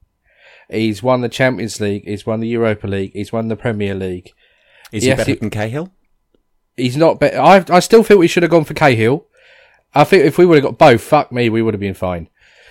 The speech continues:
Speaker 1: But I think if we, uh, with Luiz,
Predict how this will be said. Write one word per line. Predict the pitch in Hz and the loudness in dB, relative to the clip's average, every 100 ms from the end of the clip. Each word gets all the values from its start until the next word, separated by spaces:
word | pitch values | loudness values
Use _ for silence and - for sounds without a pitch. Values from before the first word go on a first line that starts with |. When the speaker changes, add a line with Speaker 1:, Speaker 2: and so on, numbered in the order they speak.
| _ _ | _ _
Speaker 1:
But | 131 117 - | 4 4 2
I | 120 | -4
think | - 131 87 | -2 -4 -4
if | 117 - 131 | -10 -8 -4
we, | 127 120 117 120 | -2 -2 -4 -6
uh, | - - - 107 127 - - | -8 -12 -14 -12 -14 -16 -20
with | 127 143 127 - | -6 -4 -4 -8
Luiz, | 131 135 147 139 104 143 - | -8 -2 0 0 0 -6 -10